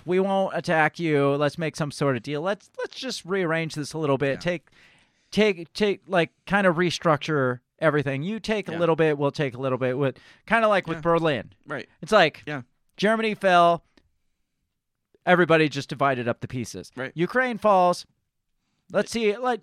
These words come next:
Speaker 2: Right.
Speaker 1: let's, let's all just get our piece. And who do you think wants a piece of that pie?
Speaker 2: Uh, Poland.
Speaker 1: Poland is right fucking there.
Speaker 2: Yes.
Speaker 1: And part of Ukraine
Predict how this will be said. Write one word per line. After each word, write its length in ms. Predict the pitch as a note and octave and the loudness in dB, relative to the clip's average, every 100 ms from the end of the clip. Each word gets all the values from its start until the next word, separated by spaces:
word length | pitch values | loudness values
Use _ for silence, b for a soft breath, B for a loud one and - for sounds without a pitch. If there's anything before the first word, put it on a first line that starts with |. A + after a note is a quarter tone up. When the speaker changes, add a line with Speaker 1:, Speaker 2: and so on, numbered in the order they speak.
| F#3 | _
Speaker 2:
Right. 200 | G#3+ C4+ | -4 -4
Speaker 1:
let's, 180 | F#3+ - | -4 -2
let's 180 | C#4 D4 | -2 2
all 160 | C4+ | 2
just 160 | B3 F#3+ | 2 0
get 120 | A3 | 0
our 80 | D#3+ | 0
piece. 220 | D3+ A#2 | 0 -6
And 140 | E3 F3+ | -4 -2
who 220 | B3 D4+ | -2 -2
do 80 | C4+ | -4
you 80 | |
think 280 | A3+ A3 F3 | -2 -4 -6
wants 380 | D3+ E3+ F3+ - C#3 | 2 2 2 -8 -8
a 80 | |
piece 320 | C#3+ E3+ C#3 - | -8 -8 -8 -8
of 100 | C3 | -2
that 200 | C3+ - | -2 -2
pie? 340 | C3 A2+ - - _ _ | -4 -4 -6 -20 _ _
Speaker 2:
Uh, 180 | A#2 G#2 | -20 -20
Poland. 400 | - C3+ D#3 - - | -12 -10 -10 -14 2
Speaker 1:
Poland 300 | D#4 D4 D4 | 4 6 4
is 120 | C#3 A2+ | 0 2
right 180 | F3 B3+ | 0 0
fucking 400 | _ G#3 - F#3 | _ 4 4 -2
there. 200 | E3 C3 | 2 2
Speaker 2:
Yes. 80 | A2+ | 2
Speaker 1:
And 180 | G3 E3 | -2 -2
part 240 | - C#4 | 2 0
of 100 | D4+ | 0
Ukraine 580 | F3+ F3 - A#3+ E3+ B2+ | -8 -8 -4 -4 -4 -8